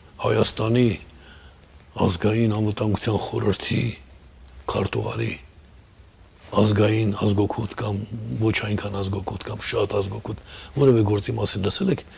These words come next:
մինչև նրա այդ պաշտոնին անցնելը։ Այդպես չի լինում։ Դա շատ կարևոր պաշտոն է, շատ բարձր պաշտոն։ Դու Նիկոլի կամակատարը կամ ընկեր պիտի չլինես, դու պիտի ճանապարհ անցած լինես։ Չի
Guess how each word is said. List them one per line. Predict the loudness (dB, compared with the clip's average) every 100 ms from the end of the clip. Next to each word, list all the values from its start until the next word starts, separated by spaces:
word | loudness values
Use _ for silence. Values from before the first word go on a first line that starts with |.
| -8 -2
մինչև | 0 0 -2
նրա | -2
այդ | -4 -6
պաշտոնին | -8 -8 -8 -8 -6
անցնելը։ | -6 -6 -10 -14 -18 -20 -20 -20 -20 -20 -20 -20 -20 -20 -20 -20 -20 -20 -20 -20 -20 -20 -20 -20 -20 -20 -20 -20 -20 -12
Այդպես | -8 -2 0
չի | 2 0
լինում։ | 0 -4 -10 -20 -20 -20 -20 -20 -20 -20 -10
Դա | -2
շատ | 2 2 2
կարևոր | 0 2 4 4
պաշտոն | 0 -4 -2 -2
է, | -2
շատ | -4 -2
բարձր | 0 -2 -2 -6
պաշտոն։ | -6 -6 -10 -10 -18 -18 -16 -18 -2
Դու | 6 6
Նիկոլի | 8 6 6
կամակատարը | 6 4 6 6 6 6
կամ | 6 4 6
ընկեր | 6 4
պիտի | 2 -6
չլինես, | -2 2 2 2 -4 -2
դու | -2
պիտի | 0 0
ճանապարհ | 2 2 4 4 4
անցած | 0 -2 -4
լինես։ | -4 -4 -6 -8 -14 -4
Չի | 0